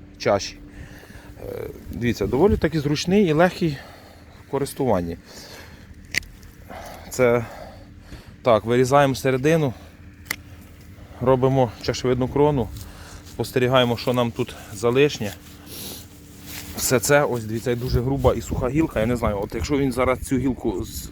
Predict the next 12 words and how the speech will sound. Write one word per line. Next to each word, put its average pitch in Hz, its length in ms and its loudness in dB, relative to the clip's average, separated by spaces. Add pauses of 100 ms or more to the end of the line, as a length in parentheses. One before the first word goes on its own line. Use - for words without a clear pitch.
з-, - 420 -8
злом-, 156 420 -2
з-, - 180 -10 (260)
зріже, 131 380 -4 (320)
то - 60 -16
буде - 180 0
з-, 113 140 -6 (120)
чудово. 101 380 0 (440)
А - 100 4
ти 135 120 0
що? - 200 -4 (1600)
Прекрасно. 110 540 -4